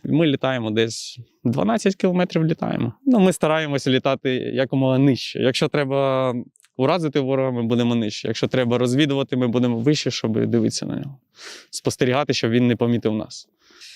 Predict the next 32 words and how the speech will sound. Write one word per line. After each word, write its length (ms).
Цьому 240
можна 320
навчитися, 560
якщо 240
ти 120
хочеш 360
вчитися. 680
Це 160
не 120
буде 260
просто, 680
але 200
це 140
і 40
не 100
так 160
складно, 320
як 160
воно 160
здається. 580
Якщо 280
ти 100
почне-, 420
візьмеш 400
в 240
руки 240
дрон, 280
ти 120
спробуєш, 520
що 260
це, 160
ти 360